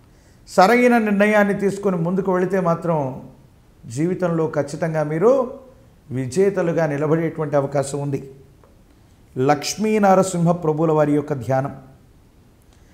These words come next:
లక్ష్మీనారసింహ ప్రభుల వారికి అభిషేక క్రతువు విశేషవంతమైనటువంటి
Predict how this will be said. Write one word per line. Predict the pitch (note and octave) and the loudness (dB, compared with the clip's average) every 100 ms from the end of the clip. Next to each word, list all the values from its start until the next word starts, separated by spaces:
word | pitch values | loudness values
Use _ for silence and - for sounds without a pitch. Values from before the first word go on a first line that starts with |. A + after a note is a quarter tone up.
| _ - | _ -6
లక్ష్మీనారసింహ | B2 D3+ D3 G3+ A#3 A#3 G#3+ G3+ G3 F#3 F3+ F3+ | 0 0 0 -2 2 6 6 4 2 0 0 0
ప్రభుల | E3+ E3+ D#3+ | 0 0 2
వారికి | D3+ D3+ F3+ C#3 | 2 0 -2 -4
అభిషేక | D3 E3 F3 D#3+ | -6 -6 -6 -6
క్రతువు | - B2 B2 - - _ _ _ _ _ _ _ _ _ _ - | -8 -10 -12 -20 -20 _ _ _ _ _ _ _ _ _ _ -8
విశేషవంతమైనటువంటి | C3 E3 G3 G3 F#3+ F3+ E3+ E3+ E3 D#3+ D3+ D3+ | -6 0 0 2 0 -2 -2 -2 -2 -4 -4 -6